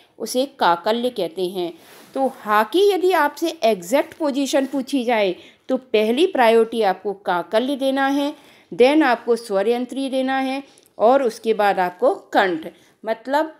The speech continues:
हा का हमारा जो इच-, उच्चारण है वो काकल्य से या फिर स्वर यंत्रीय से या फिर कंठ, तीनों ही आंसर हमारे सही हैं। Then हमने यहाँ पर लिखा हुआ है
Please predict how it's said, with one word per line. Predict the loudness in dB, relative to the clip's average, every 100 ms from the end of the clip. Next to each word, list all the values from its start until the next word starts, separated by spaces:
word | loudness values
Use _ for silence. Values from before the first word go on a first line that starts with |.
| _
हा | -10 -2 0
का | 2 2
हमारा | 2 0 2 2
जो | 2 0
इच-, | -2 -6 _ _ _
उच्चारण | -10 2 4 6 4
है | 2 -2 -6 _ -10
वो | -10
काकल्य | 0 0 2 0 -2
से | -4 -2 -2 -4 _ _ -2
या | 2 2
फिर | 2 -2
स्वर | -2 -2 -2
यंत्रीय | -2 -6 -6 -2 0
से | 0 -6 -8 -12 _
या | 4 4
फिर | 4 0 2
कंठ, | 2 2 -2 -10 _ _
तीनों | -2 2 2
ही | 2
आंसर | 0 -2 -4 -2 -2
हमारे | -2 0 2 0 -4 -18 -14
सही | 0 0 2 -4
हैं। | -4 -4 -8 _ _ _ _ _ _ _ _ _ _ _ 0
Then | 4 4 4
हमने | 4 4 4
यहाँ | 2 2 0
पर | 2
लिखा | 0 0 0
हुआ | 2 4 4
है | 4